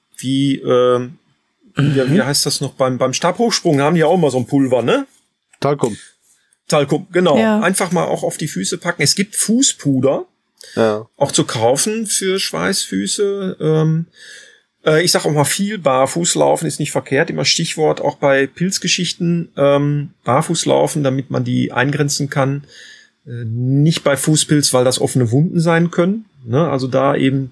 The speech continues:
Speaker 1: der Unterschied schon zu sehen, wenn man Pilz, äh, auf der Haut hat, nicht barfuß laufen. Also dann eher eine Socke anziehen oder Barfußschuhe. Das
Speaker 2: Hm.
Speaker 1: ja, bei Schweißfüßen,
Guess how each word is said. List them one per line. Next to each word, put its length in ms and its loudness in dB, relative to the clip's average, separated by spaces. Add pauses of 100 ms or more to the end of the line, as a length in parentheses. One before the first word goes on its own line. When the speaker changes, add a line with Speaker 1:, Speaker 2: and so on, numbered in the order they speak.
Speaker 1:
der 80 0
Unterschied 600 0 (120)
schon 460 2 (420)
zu 180 -2
sehen, 460 2 (200)
wenn 140 0
man 200 0
Pilz, 380 -2 (220)
äh, 240 0 (400)
auf 140 -2
der 160 0
Haut 280 0
hat, 260 -2 (220)
nicht 280 0
barfuß 380 0
laufen. 320 -2 (340)
Also 200 -6
dann 260 0
eher 120 2
eine 120 2
Socke 280 0
anziehen 360 0
oder 160 0
Barfußschuhe. 720 0 (480)
Das 220 4
Speaker 2:
Hm. 60 -8
Speaker 1:
ja, 220 -4
bei 200 0
Schweißfüßen, 840 0